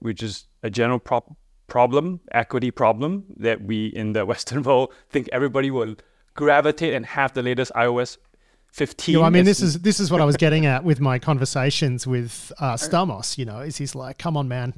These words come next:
Speaker 2: Like, most of the world is on ancient tech," you know?
Speaker 1: Yeah, and so that's, it takes a while. It takes probably a decade for everyone to get so-, to something that can support it.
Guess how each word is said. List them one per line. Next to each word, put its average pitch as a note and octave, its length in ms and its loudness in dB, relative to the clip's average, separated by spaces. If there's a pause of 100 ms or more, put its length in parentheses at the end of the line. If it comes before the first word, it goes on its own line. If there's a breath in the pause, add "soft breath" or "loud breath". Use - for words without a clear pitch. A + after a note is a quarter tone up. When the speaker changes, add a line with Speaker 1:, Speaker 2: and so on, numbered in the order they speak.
Speaker 2:
Like, D3 220 -8
most D#3 260 0
of D3+ 40 -2
the C#3 80 0
world B2+ 340 -2
is A#2 100 -6
on A#2 180 -6
ancient B2+ 440 -6
tech," B2 360 -10
you D3+ 120 -6
know? E3+ 140 -6 (800)
Speaker 1:
Yeah, A2 220 2
and C#3 140 -4
so G3 140 2
that's, A#3 400 2
it E3 140 -4
takes - 200 -4
a A3+ 40 -4
while. E3+ 260 2
It A2+ 100 -2
takes - 180 -8 (200)
probably D3 260 0
a C#3 60 0
decade A2+ 480 0
for A2+ 200 -2
everyone A2+ 320 2
to A2+ 60 -8
get G#2 240 -4
so-, A#2 160 -4
to G2+ 120 -8
something A2+ 340 -2
that G#2+ 80 0
can G#2 160 -4
support B2 400 0
it. G#2+ 140 -6